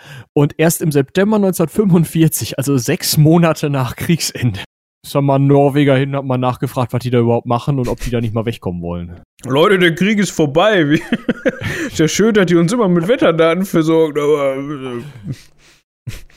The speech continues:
Speaker 1: Könnt ihr mal die Armbinden abnehmen, das sieht doch scheiße aus.
Speaker 2: Äh, der ist dann da hingekommen und das Erste, was er gehört hat, war dann erstmal, "Heil Hitler!" Und dann, "Äh, nee, Jungs, das ist, ähm,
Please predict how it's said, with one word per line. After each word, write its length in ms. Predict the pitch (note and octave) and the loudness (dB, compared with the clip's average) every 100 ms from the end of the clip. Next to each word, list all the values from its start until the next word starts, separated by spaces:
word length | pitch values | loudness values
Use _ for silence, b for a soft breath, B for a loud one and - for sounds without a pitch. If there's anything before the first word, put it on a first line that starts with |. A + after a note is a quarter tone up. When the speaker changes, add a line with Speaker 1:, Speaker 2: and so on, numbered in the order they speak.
| - - | -20 -10
Speaker 1:
Könnt 180 | G#2+ G2+ | -8 -4
ihr 60 | |
mal 140 | G#2+ A2 | -4 -4
die 120 | G2+ | -6
Armbinden 480 | E2 F2+ F2 F2 C2 | -10 -12 -12 -14 -16
abnehmen, 360 | E2 - E2+ | -18 -16 -16
das 160 | D2+ - | -16 -20
sieht 120 | - | -20
doch 120 | - | -20
scheiße 400 | - - - E3 | -20 -18 -14 -10
aus. 200 | E3+ A#3+ | -8 -4
Speaker 2:
Äh, 800 | A#3+ G#3+ A#3+ A3 A3+ F#3+ F#3 G3 | -4 -2 -4 -6 -12 -8 -6 -4
der 180 | G3 F3 | 0 2
ist 120 | F3 | 4
dann 120 | F3+ | 2
da 60 | D#3 | 4
hingekommen 560 | D#3 F#3 F3+ F#3+ G3+ | 2 2 2 2 2
und 100 | F3+ | 2
das 120 | D#3 C#3+ | 2 2
Erste, 260 | D#3 - | 2 2
was 140 | D#3 D#3+ | 0 2
er 80 | |
gehört 260 | C#3+ C#3+ E3 | 2 4 4
hat, 180 | E3 D3 | 4 2
war 120 | D3 | 2
dann 120 | D3+ | 2
erstmal, 360 | D3+ D3+ B2 C#3 | 2 0 0 0
"Heil 120 | B3 | 0
Hitler!" 460 | B3+ - - G3+ D3 | -2 -2 0 0 2
Und 100 | D#3 | 2
dann, 160 | D#3 | 0
"Äh, 120 | D#3+ | 0
nee, 200 | F3 F#3 | 2 4
Jungs, 400 | E3+ D#3+ D3+ - | 4 4 2 0
das 160 | - D#3 | 0 2
ist, 300 | E3 C#3+ - | 2 0 0
ähm, 420 | D#3 D3 B2+ A#2+ | 0 2 0 -4